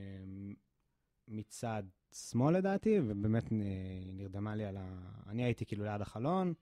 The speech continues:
היא נרדמה עליי, אני נרדמתי על החלון. אה, ובאמת, זאת פעם אחרונה שראיתי אותה, פעם הבאה שכאילו התעוררתי, הייתי ב-, בתחתית של ההר.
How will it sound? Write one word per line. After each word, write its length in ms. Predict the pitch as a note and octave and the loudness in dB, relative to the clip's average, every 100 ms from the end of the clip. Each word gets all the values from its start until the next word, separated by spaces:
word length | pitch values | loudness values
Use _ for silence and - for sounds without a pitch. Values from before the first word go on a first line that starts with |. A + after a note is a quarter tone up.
| _ _ - | _ _ -6
היא 80 | G#2+ | -4
נרדמה 400 | G#2 G2 G2+ A2 | -2 -2 -4 -4
עליי, 200 | D#3+ C#3 | -2 -2
אני 100 | A2 | -2
נרדמתי 300 | G#2+ G2+ G#2+ | -2 -4 -4
על 40 | |
החלון. 460 | F#2+ A2 C#3 G#3 G#3 _ _ _ _ _ _ _ - | -6 -2 0 0 -4 _ _ _ _ _ _ _ -12
אה, 60 | G2+ G2 G2 G2+ G2 G2 G2 G2 G2 G2 F#2 | -10 -8 -8 -6 -6 -6 -6 -6 -6 -8 -8
ובאמת, 440 | G2+ A2 C#3 - _ _ | -6 -2 -2 -2 _ _
זאת 220 | - A#2+ | -6 -4
פעם 180 | - C3+ | 0 2
אחרונה 180 | A#2 C3 | 2 2
שראיתי 300 | B2+ D3+ E3 | 2 2 2
אותה, 140 | C#3+ | 0
פעם 220 | A2+ A#2+ A#2 | 2 4 4
הבאה 240 | A#2 A#2 | 4 2
שכאילו 520 | - G#2+ A2 G#2 G#2+ | 0 -4 -2 -2 0
התעוררתי, 520 | G#2+ - B2 D3 C3+ G#2+ | -2 0 2 2 2 0
הייתי 320 | G#2+ - G#2 F#2 | -2 -2 -4 -6
ב-, 360 | F#2+ G2 G2 F#2+ F#2 _ _ _ _ - | -6 -6 -6 -10 -14 _ _ _ _ -20
בתחתית 520 | A2+ A2 - - C3 | -10 -6 -6 -2 -2
של 160 | - G2+ | 0 -2
ההר. 320 | G2 A#2+ F3+ | 0 2 0